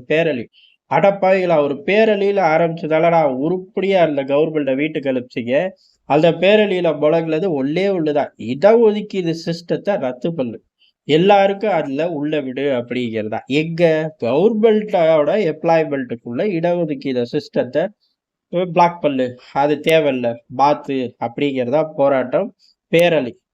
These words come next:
அந்த பேரழி அதுக்கப்புறம் கலவரமா மாறிச்சு, போராட்டமா வெடிச்சிச்சு, என்னெல்லாமோ மாறிச்சு.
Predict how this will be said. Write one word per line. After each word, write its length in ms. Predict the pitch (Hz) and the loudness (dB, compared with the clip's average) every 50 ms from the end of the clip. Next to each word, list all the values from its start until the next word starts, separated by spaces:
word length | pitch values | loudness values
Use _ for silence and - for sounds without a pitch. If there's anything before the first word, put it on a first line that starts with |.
| _ _ _ - | _ _ _ -6
அந்த 180 | 135 143 160 196 202 - | -4 -2 0 0 0 0
பேரழி 400 | - 190 196 196 196 196 190 185 | 4 4 4 4 4 2 -2 0
அதுக்கப்புறம் 480 | 175 170 170 165 165 160 175 180 160 160 | 0 -2 -2 -2 -4 -6 -4 -6 -4 -2
கலவரமா 540 | 160 151 165 170 165 165 160 160 165 156 151 143 | -2 0 2 2 0 0 -2 -2 -2 -4 -2 0
மாறிச்சு, 440 | 143 143 143 143 139 135 - 160 175 170 | 0 0 0 -2 -4 -4 -4 -4 -4 -4
போராட்டமா 600 | 165 156 151 156 156 151 156 151 147 147 151 151 143 | -2 -2 0 2 2 0 2 0 0 2 2 2 2
வெடிச்சிச்சு, 560 | 135 135 135 139 135 - 139 123 123 156 165 185 175 143 123 | 2 0 -2 -4 -6 -6 -8 -8 -6 -4 -4 -4 -4 -4 -4
என்னெல்லாமோ 600 | 123 131 143 156 165 170 170 165 160 165 196 214 214 202 190 | -4 -2 -2 0 0 0 0 0 0 0 0 0 0 -2 -2
மாறிச்சு. 460 | 165 151 151 156 - - - 180 190 | 0 0 0 0 -2 -2 -4 -2 -2